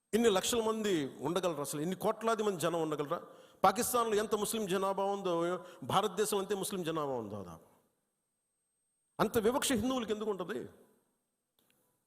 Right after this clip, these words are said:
హిందూస్ అక్కడెక్కడెక్కడ కొంతమంది నాయకులు ఉన్నారేమో, మనకు తెలీదు. చ-, సంఘటనలు జరుగుతూ ఉంటాయి. మొన్నటికి మొన్న బంగ్లాదేశ్లో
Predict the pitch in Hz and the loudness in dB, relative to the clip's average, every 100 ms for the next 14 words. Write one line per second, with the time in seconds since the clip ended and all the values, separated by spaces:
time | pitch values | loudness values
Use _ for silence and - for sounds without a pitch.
0 | _ _ _ _ _ _ _ - 165 247 | _ _ _ _ _ _ _ -4 -2 0
1 | 170 147 - - 254 254 247 233 220 240 | -2 -4 -2 0 0 2 0 0 -2 -2
2 | 190 254 233 247 262 220 160 156 165 233 | 0 0 -2 -2 -2 -2 -2 -2 -2 -4
3 | 135 - - _ _ _ _ _ _ _ | -8 -16 -20 _ _ _ _ _ _ _
4 | _ _ _ _ _ - 127 - 196 247 | _ _ _ _ _ -10 -4 0 2 2
5 | 233 220 226 254 240 190 120 - - - | 2 0 0 -2 -2 -4 -8 -10 -20 -20
6 | _ _ _ _ _ _ _ _ _ _ | _ _ _ _ _ _ _ _ _ _
7 | _ _ _ 120 170 220 226 226 226 175 | _ _ _ 0 2 2 0 -2 0 0
8 | 202 226 220 214 - 233 226 | 0 0 0 -2 -4 -6 -8